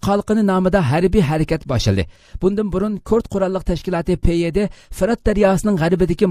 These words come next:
muhim shahar Minbijni Islom davlatining qo'ldan tortib olgan. Turkiya doiralari bu hujumning nishonining Daesh va P Y D-ga qartilganligini bildirdi. Hamda Turkiyaning qizil siziqining Kurd qurolliq kuchlarining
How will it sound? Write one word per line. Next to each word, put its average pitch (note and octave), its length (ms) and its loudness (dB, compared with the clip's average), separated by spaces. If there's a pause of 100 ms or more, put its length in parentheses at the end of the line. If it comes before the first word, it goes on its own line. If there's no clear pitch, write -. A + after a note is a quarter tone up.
muhim A3 260 2 (120)
shahar F#3 260 0 (440)
Minbijni G#3 500 -2 (160)
Islom A3 280 -4 (100)
davlatining G3 420 0 (100)
qo'ldan E3+ 320 2
tortib A2 280 0
olgan. F#2+ 200 0 (400)
Turkiya G#3 320 0
doiralari F#3+ 540 2
bu A3 80 2 (100)
hujumning G3 480 -2
nishonining F#3 520 -2 (400)
Daesh G3 400 -4
va G3+ 80 0 (140)
P - 40 4 (200)
Y F#3 100 2
D-ga G3 200 0 (100)
qartilganligini E3 800 0
bildirdi. G#2 300 2 (340)
Hamda F#3+ 220 0
Turkiyaning F#3 640 2 (120)
qizil F#3 240 2 (140)
siziqining F#3 500 0 (360)
Kurd B3+ 180 -2 (100)
qurolliq G3+ 420 2
kuchlarining F#3+ 440 2